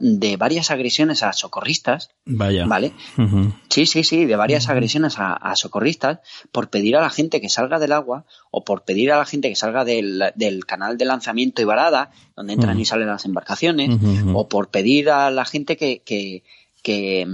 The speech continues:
Speaker 1: que haga caso a las indicaciones de, de, de las
Speaker 2: Ujú.
Speaker 1: banderas, ¿no?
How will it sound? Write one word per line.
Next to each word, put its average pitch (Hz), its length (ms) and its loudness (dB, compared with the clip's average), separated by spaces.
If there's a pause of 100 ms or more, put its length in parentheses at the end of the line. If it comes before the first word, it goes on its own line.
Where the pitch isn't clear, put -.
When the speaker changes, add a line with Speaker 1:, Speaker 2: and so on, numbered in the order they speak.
(920)
Speaker 1:
que 110 100 -2
haga 113 180 -2
caso 135 320 0
a 151 80 4
las 113 200 -6
indicaciones 120 600 -6
de, 92 260 -6
de, 85 360 -4
de - 160 0
las - 100 0
Speaker 2:
Ujú. 110 80 -2
Speaker 1:
banderas, 110 560 -2 (120)
¿no? - 200 -2